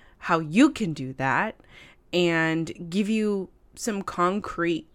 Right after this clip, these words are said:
tools that I know, uh, about when, when trying to ask for more money in your role or in your small business.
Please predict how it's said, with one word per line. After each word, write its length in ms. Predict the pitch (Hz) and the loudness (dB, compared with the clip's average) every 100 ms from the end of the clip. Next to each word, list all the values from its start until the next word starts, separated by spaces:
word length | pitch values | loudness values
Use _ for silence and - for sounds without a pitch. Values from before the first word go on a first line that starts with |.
| _ _ - | _ _ -14
tools 360 | - 175 170 170 | -2 2 4 2
that 160 | - - | -2 2
I 260 | 160 185 | 2 2
know, 560 | 196 170 147 139 165 220 - - | 0 0 0 0 0 -2 -8 -8
uh, 240 | 170 160 151 | -4 -2 -2
about 420 | 156 147 139 143 | -2 2 4 2
when, 400 | 170 160 151 151 - | 0 0 0 -2 -4
when 180 | 165 | -4
trying 420 | 165 180 165 170 180 | -4 -2 0 0 -4
to 380 | - 165 156 - | -4 0 0 0
ask 440 | 139 156 156 - | 0 -2 -4 -12
for 280 | - 190 180 | -6 -2 0
more 200 | 180 180 | 0 0
money 360 | 175 165 170 165 | 0 -2 -2 -4
in 200 | 170 156 | -4 -2
your 220 | 147 143 | -2 -2
role 540 | 160 202 240 240 226 - | 0 2 2 0 -4 -6
or 220 | 147 180 | 2 4
in 180 | - 180 | 2 -2
your 140 | 170 170 | -2 -2
small 320 | - 156 151 | -4 -2 -2
business. 680 | 139 - 160 147 180 - | -4 -6 -6 -6 -6 -8